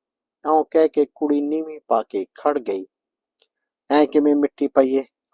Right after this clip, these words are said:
ਅੱਤ ਤੇ ਖੁਦਾ ਦਾ ਵੈਰ ਹੁੰਦਾ ਧੀਏ, ਇਹ ਬਿੱਲੇ ਨੇ ਤਾਂ ਅੱਤ ਚੁੱਕੀ ਪਈ ਆ। ਜੇ ਤੇਰੇ ਚਾਚੇ ਨੇ ਨਹੀਂ ਸੁਣਨੀ ਤਾਂ ਮੈਂ ਤਾਂ ਸਵੇਰੇ ਪੰਚਾਇਤ ਇਕੱਠੀ ਕਰੂੰ। ਇਹ ਕਿਸ਼ਨ ਗੜੀਏ ਸਮਝਦੇ ਕੀ ਨੇ ਆਪਣੇ ਆਪ ਨੂੰ?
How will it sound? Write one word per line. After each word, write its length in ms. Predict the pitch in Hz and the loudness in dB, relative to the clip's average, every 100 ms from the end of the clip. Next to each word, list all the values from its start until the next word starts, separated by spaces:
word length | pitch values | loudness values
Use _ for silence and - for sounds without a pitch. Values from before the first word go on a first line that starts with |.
| 120 | -12
ਅੱਤ 180 | - | -10
ਤੇ 220 | 123 131 123 | -6 -4 -4
ਖੁਦਾ 260 | - 117 123 | -2 0 4
ਦਾ 140 | 160 | 2
ਵੈਰ 320 | 151 117 110 | 2 0 0
ਹੁੰਦਾ 300 | 107 95 95 - | -2 -12 -14 -10
ਧੀਏ, 400 | 135 110 143 160 - _ _ _ _ _ | -10 0 2 2 -4 _ _ _ _ _
ਇਹ 80 | 185 | -2
ਬਿੱਲੇ 420 | 147 131 131 131 | 0 0 2 2
ਨੇ 120 | 131 131 | 0 0
ਤਾਂ 300 | 185 - 127 | 0 0 -2
ਅੱਤ 160 | - | -6
ਚੁੱਕੀ 380 | 110 113 - 101 | -12 -12 -12 -20
ਪਈ 300 | - 107 90 | -16 -16 -12
ਆ। 80 | 95 _ _ _ _ _ _ | -14 _ _ _ _ _ _
ਜੇ 100 | 175 | -2
ਤੇਰੇ 300 | 170 175 165 | 2 4 4
ਚਾਚੇ 440 | 147 131 127 - 151 | 4 4 4 2 2
ਨੇ 160 | 156 | 2
ਨਹੀਂ 140 | 165 165 | 2 0
ਸੁਣਨੀ 380 | 170 165 156 120 _ _ - | 2 2 0 -4 _ _ -4
ਤਾਂ 140 | 143 | -2
ਮੈਂ 200 | 147 143 | 2 0
ਤਾਂ 160 | - 165 | 2 0
ਸਵੇਰੇ 340 | - 131 151 | 0 2 0
ਪੰਚਾਇਤ 480 | - 156 123 127 131 | 0 -4 -2 -2 0
ਇਕੱਠੀ 400 | - 147 - 113 | -2 -4 -4 -8
ਕਰੂੰ। 260 | 101 - 95 _ _ _ _ _ _ _ | -8 -10 -12 _ _ _ _ _ _ _
ਇਹ 120 | 185 - | -4 0
ਕਿਸ਼ਨ 300 | 160 - 151 | 0 2 0
ਗੜੀਏ 320 | 156 160 180 | 0 0 0
ਸਮਝਦੇ 580 | 151 107 101 107 127 185 | -2 -6 -10 -8 -2 -2
ਕੀ 200 | - 165 | -2 -2
ਨੇ 100 | 156 | -2
ਆਪਣੇ 340 | 143 - 147 | -2 -4 -4
ਆਪ 140 | 143 139 | -4 -4
ਨੂੰ? 140 | 127 | -12